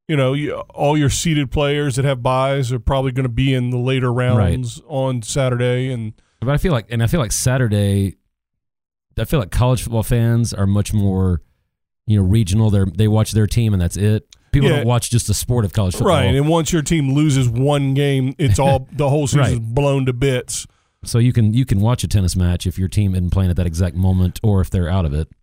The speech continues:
Speaker 1: Well, and of course, we are the most important market.
Speaker 2: <laughs>
Speaker 1: And I, and I do mean that, you know, both facetiously and honestly, because if we were super popular in tennis,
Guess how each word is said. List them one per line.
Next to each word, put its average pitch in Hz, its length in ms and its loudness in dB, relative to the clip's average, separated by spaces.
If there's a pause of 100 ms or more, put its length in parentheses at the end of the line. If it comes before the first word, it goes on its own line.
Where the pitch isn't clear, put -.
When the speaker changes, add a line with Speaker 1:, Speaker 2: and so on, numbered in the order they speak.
(120)
Speaker 1:
Well, 202 140 2
and 196 100 2
of 180 80 -4
course, 180 560 0 (140)
we 170 240 0
are 160 100 2
the 139 100 0
most 139 280 0
important 131 340 -4
market. 123 440 -2 (340)
Speaker 2:
<laughs> - 200 2 (840)
Speaker 1:
And 240 80 0
I, 240 100 0 (120)
and 214 100 0
I 202 140 2
do 180 220 2
mean 170 220 2
that, 143 280 -2 (880)
you 143 100 0
know, 127 100 2
both 127 360 0
facetiously 127 880 -2
and 127 400 -2 (400)
honestly, 120 560 -2
because 123 520 0 (640)
if 156 180 2
we 151 140 4
were 139 400 2 (180)
super 208 440 -2
popular 143 500 0
in 113 60 -4
tennis, 143 520 -2